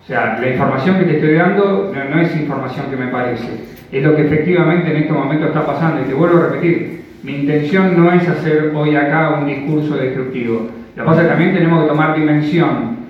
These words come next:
que durante todo el año dos mil veinte no hubo clases, que fue un tema que hablamos con vos acá en comisión en más de una oportunidad, y vos en, en, en los discursos y en los planteos que hiciste en esta misma comisión, hablabas del aprovechamiento de los tiempos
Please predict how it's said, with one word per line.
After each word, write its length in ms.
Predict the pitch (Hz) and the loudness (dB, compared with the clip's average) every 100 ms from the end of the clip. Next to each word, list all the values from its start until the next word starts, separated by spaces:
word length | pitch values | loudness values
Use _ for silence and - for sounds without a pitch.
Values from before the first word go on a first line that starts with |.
| - | -10
que 60 | 139 | -4
durante 360 | 139 139 147 | -2 0 -2
todo 320 | 147 220 220 196 | 0 4 4 6
el 60 | |
año 280 | 190 190 165 | 4 2 2
dos 180 | 160 160 | 2 2
mil 100 | 160 | 2
veinte 380 | 190 190 170 151 | 2 0 0 0
no 220 | 175 185 | 2 4
hubo 260 | 165 165 | 4 4
clases, 500 | 165 165 - 160 175 - - - - - | 2 0 0 -4 -4 -8 -16 -20 -20 -10
que 100 | 151 | -4
fue 140 | 175 | 0
un 80 | 190 | 2
tema 260 | 196 190 151 | 2 2 2
que 60 | |
hablamos 400 | 143 185 202 190 | 2 4 4 4
con 160 | 160 147 | 2 2
vos 180 | 170 156 | 2 0
acá 300 | 147 165 165 | -2 -2 0
en 100 | 151 | -2
comisión 480 | - 175 180 185 | -2 0 0 0
en 140 | 156 156 | -2 0
más 180 | 202 196 | 2 4
de 60 | |
una 160 | 175 160 | 4 2
oportunidad, 880 | 151 147 147 139 131 - - - - - - | 2 0 -2 -2 -4 -4 -6 -10 -16 -20 -18
y 140 | - 139 | -4 2
vos 420 | 226 - - - | 4 4 0 -4
en, 260 | 143 143 | -4 -4
en, 240 | 143 135 139 | -4 -6 -6
en 160 | 135 | -6
los 140 | 135 131 | -6 -6
discursos 640 | 131 220 254 262 226 208 | -6 0 4 4 4 2
y 40 | - | 0
en 100 | 135 | 0
los 100 | - | 2
planteos 540 | - - 196 220 214 | 0 2 2 2 2
que 80 | 147 | 0
hiciste 640 | 202 190 196 190 190 185 | -2 -2 0 2 2 0
en 80 | 165 | -2
esta 240 | 185 180 | 0 0
misma 320 | 170 185 185 175 | 2 2 2 0
comisión, 640 | 139 131 175 202 214 214 - - - | -2 0 2 4 2 0 -4 -14 -8
hablabas 580 | - 151 185 226 240 214 | -2 2 4 4 4 4
del 140 | 165 | 2
aprovechamiento 960 | 151 151 147 147 147 156 202 233 226 180 | 0 2 2 2 2 2 2 2 4 2
de 60 | 160 | 4
los 240 | 147 - | 2 0
tiempos 640 | 202 220 226 220 - - | 2 4 4 4 0 -4